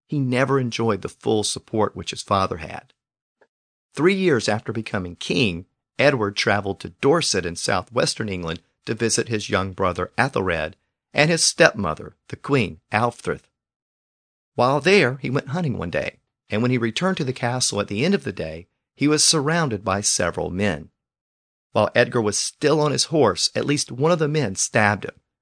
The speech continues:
and it proved to be a fatal blow. Edward, the young king, was dead. The whole affair was surrounded in mystery. The murderer was never identified, and no one was ever punished for Edward's death.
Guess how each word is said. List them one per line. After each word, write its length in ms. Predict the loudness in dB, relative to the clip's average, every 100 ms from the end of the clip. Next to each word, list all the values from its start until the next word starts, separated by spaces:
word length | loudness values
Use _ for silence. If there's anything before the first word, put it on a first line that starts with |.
| _
and 120 | -2 -2
it 140 | -2
proved 340 | -2 0 0 -2
to 60 |
be 120 | -4
a 120 | -4 -6 _
fatal 340 | -2 0 -2
blow. 380 | -2 0 0 -2 -10 _ _ _ _ _ _ 2
Edward, 400 | 2 2 -4 -6 _ -10
the 80 | -2
young 300 | 0 0 0
king, 460 | 0 0 -2 -6 -16 _ -14
was 180 | -10
dead. 340 | -2 -2 -2 -10 _ _ _ _ _ _ _ _ _ _ _ _ -6
The 80 | -6
whole 420 | -4 2 4 2
affair 380 | 0 2 2 2
was 140 | 0
surrounded 500 | -2 0 -2 -4 -8
in 160 | -8 -6
mystery. 460 | -6 -6 -12 _ _ _ _ _ _ _ _
The 100 | -6
murderer 520 | -2 0 2 2 0
was 240 | -2 -4
never 280 | -2 0 0
identified, 680 | -2 -2 -4 -4 -6 -6 -8 -2
and 80 | 2
no 100 | 4
one 140 | 2
was 140 | 0 0
ever 200 | 0 -2
punished 480 | -2 -2 -2 -4
for 120 | -8 -4
Edward's 400 | -4 -4 -8 -4
death. 320 | -2 -2